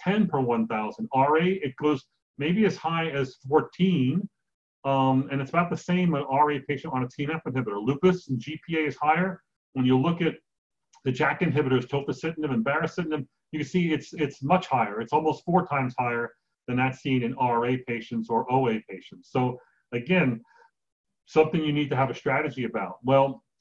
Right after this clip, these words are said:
up until now, we couldn't use the live virus vaccine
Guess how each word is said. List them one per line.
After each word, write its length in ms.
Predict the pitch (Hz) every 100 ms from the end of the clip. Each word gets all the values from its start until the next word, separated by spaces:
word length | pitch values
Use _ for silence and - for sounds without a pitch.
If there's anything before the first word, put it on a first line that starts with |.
| -
up 140 | 135
until 380 | 170 147 175 160
now, 200 | 156 165
we 120 | 143
couldn't 320 | 135 208 180 151
use 240 | 185 175
the 60 | 139
live 280 | 143 143
virus 380 | 135 156 180 135
vaccine 640 | 127 117 - 117 110 139